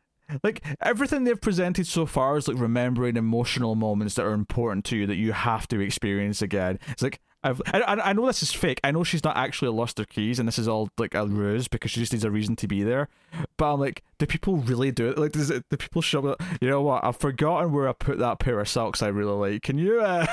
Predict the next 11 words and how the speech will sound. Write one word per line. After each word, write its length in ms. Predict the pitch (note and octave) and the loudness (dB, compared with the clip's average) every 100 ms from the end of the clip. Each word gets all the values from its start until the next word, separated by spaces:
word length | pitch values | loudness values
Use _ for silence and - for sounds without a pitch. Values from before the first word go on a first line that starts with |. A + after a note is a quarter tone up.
| F#5+ | -2
<laughs> 200 | E5+ - | -4 0
hop 260 | A3+ - D#3 | 0 2 0
in 360 | D3+ F3 B3 - - | 2 2 0 0 -2
and 380 | A3+ - F3+ F#3 - - G#3 _ _ | 0 0 0 -2 -2 -4 -4 _ _
<laughs> 480 | _ - A#3+ - | _ -6 -4 -4
find 440 | - G3 F#3 G3+ E3+ | -2 0 2 2 4
where 140 | F3+ | 2
I 60 | D3+ | 2
left 300 | D3 E3 - | 2 0 -2
my 80 | D3+ | -2
socks?" 680 | E3 D#3 F#3+ - - - | 0 0 -2 -2 -2 -2